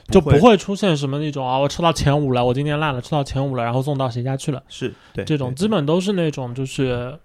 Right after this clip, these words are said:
Speaker 2: 乐透的，
Speaker 1: 对，对。
Speaker 2: 乐透的中段、乐透的后段这样的位置才有可能送出。
Speaker 1: 我会觉得就是我对公牛
Speaker 2: 嗯。
Speaker 1: 就是操作上是觉得非常棒做的，这从，纯从上，除了我觉得德罗赞贵了一点点，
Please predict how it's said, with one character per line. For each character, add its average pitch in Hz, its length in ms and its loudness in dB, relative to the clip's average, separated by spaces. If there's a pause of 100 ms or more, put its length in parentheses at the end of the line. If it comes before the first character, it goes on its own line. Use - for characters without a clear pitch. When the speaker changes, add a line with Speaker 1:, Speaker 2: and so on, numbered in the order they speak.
Speaker 2:
乐 170 260 -4
透 143 300 -10
的， 120 400 -8
Speaker 1:
对， - 0 -
对。 139 60 -20 (320)
Speaker 2:
乐 160 140 -2
透 160 160 -8
的 139 80 -4
中 151 320 -6
段、 143 320 0 (200)
乐 151 120 2
透 151 180 0
的 143 40 0
后 151 240 2
段 127 220 -2
这 131 100 -4
样 123 80 -2
的 120 80 -4
位 120 100 -4
置 120 80 -10
才 131 160 -6
有 127 120 -2
可 131 100 -6
能 123 100 -6
送 127 160 -8
出。 127 240 -10
Speaker 1:
我 107 360 0
会 349 200 -4 (160)
觉 104 280 0
得 123 160 0
就 135 120 -4
是 123 140 -4
我 107 220 -2
对 160 160 0
公 185 240 -2
牛 127 240 2
Speaker 2:
嗯。 131 320 -2
Speaker 1:
就 147 120 2
是 127 80 -6
操 196 300 4
作 190 220 6
上 110 220 -4
是 101 300 -6 (240)
觉 101 140 -4
得 104 80 -2
非 165 160 -4
常 104 200 -8
棒 95 280 -6
做 98 180 -12
的， - 300 -20
这 110 140 -12
从， 110 280 -10
纯 - 180 -10
从 117 120 -2
上， 113 160 -2
除 - 140 0
了 226 80 8
我 165 100 8
觉 120 80 2
得 147 60 2
德 127 100 0
罗 131 80 2
赞 143 160 0
贵 143 220 -2
了 101 60 -6
一 107 100 -8
点 98 200 -12
点， - 160 -14